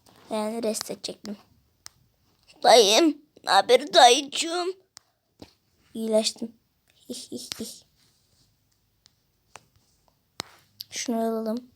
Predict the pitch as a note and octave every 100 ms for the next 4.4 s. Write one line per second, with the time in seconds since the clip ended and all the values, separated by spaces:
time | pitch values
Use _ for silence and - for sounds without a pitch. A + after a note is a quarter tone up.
0 | - A#3 A#3 A3+ A3+ A3+ A3+ - A3+ A#3
1 | A3+ A#3 A3 - - - _ _ _ _
2 | _ _ A3 G#3+ G#3 G#3 G#3+ G#3+ G#3+ G#3
3 | G#3+ - A3 A3 A#3 G#3 G3+ G#3 G#3+ G#3+
4 | G#3 A3 A3 A#3+